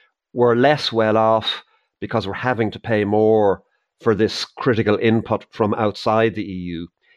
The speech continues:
I-, in America, it's a distribution within the American system.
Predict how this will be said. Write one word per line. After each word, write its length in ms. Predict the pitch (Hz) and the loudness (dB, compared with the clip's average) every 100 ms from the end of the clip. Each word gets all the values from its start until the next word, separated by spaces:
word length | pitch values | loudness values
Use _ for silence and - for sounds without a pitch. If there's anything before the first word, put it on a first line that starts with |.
| - | -6
I-, 100 | 120 | -4
in 100 | 127 | 0
America, 580 | 123 135 165 180 165 127 - - _ | 2 2 2 0 0 0 -4 -20 _
it's 160 | - 131 | -10 -6
a 60 | |
distribution 640 | 131 131 - 98 117 110 113 | -6 -6 -6 -2 -2 -2 -4
within 240 | 98 127 | 0 4
the 80 | 143 | 4
American 460 | 113 107 98 98 92 | 4 4 2 0 -4
system. 500 | 107 95 - 95 | -6 -6 -4 -6